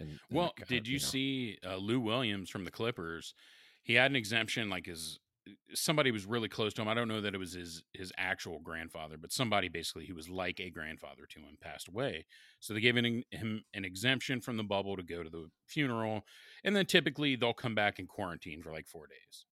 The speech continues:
Speaker 2: And he was, uh, he was photographed at a strip club.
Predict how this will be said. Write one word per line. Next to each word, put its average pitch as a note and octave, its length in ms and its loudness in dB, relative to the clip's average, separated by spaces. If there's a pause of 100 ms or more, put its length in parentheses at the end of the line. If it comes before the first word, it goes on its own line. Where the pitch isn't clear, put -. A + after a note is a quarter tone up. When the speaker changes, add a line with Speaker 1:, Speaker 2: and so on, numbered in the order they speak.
(760)
Speaker 2:
And G2+ 800 4 (140)
he D#3+ 260 4
was, A2 360 2
uh, E2+ 380 -4 (220)
he A2+ 140 -2
was F#2 120 -2
photographed D#2+ 560 -8
at C#2+ 100 -12
a C2+ 40 -18
strip - 240 -14
club. - 1800 4